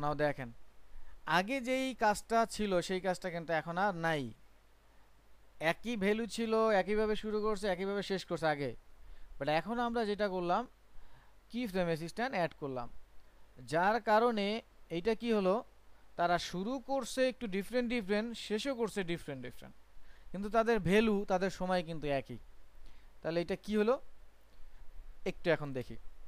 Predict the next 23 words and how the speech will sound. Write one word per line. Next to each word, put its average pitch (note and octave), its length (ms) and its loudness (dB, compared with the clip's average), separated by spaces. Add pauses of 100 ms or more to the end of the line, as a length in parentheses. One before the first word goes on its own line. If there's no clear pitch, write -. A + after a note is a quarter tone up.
(160)
<coughs> - 1800 -2
আচ্ছা, D#3 240 4
তাহলে F#3+ 240 2
প্রথম A#3+ 300 2
থেকে A#3+ 160 2 (100)
যখন A3+ 160 2 (120)
দেখলাম F#3+ 280 4 (100)
এক - 100 -4
ফ্রেম F#3+ 220 -2
সামনে E3 200 2 (100)
দেখেন, D3 180 0 (1600)
তাহলে G3+ 200 4 (260)
এই B3+ 160 2
যে C4+ 80 2 (100)
এটা, F#3 160 8 (300)
এটা F3+ 180 0
হচ্ছে G#3 160 -2 (100)
নরমাল। D#3 400 4 (1300)
না, D#3 160 2
না, D3 60 -2 (220)
আমাদের D#3+ 240 -2
নরমাল E3+ 300 0
ছিল F#3+ 100 -2